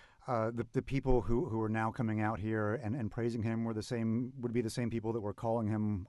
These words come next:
awful names back, back, back in the day. Do, do you, do you think that's fair, or do you, do you think that this, the city has changed since the, the worst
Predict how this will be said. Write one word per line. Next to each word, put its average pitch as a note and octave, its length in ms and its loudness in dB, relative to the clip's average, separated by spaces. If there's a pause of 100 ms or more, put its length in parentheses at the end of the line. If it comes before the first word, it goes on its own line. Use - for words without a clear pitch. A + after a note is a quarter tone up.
awful A#2 300 -2
names G#2 500 -2
back, F#2 380 -8
back, G2+ 240 -6
back F#2+ 180 -6
in G#2+ 80 -4
the F#2 80 -4
day. F2 400 -6 (420)
Do, - 220 -10
do D3+ 80 0
you, E3+ 80 6
do D#3 140 -4
you E3+ 60 0
think G#3+ 200 0
that's A3+ 240 -2
fair, G#3 340 0
or D3+ 60 4
do B2+ 80 0
you, C#3+ 80 0
do C#3 140 -4
you C3 80 0
think D3+ 320 -2
that C#3+ 140 4 (840)
this, A#2+ 140 0
the B2+ 140 -2
city C#3 340 2
has A#2 220 0
changed C3+ 680 2
since A#2+ 240 0
the, A#2 160 -4
the A2+ 140 -2
worst A2+ 600 0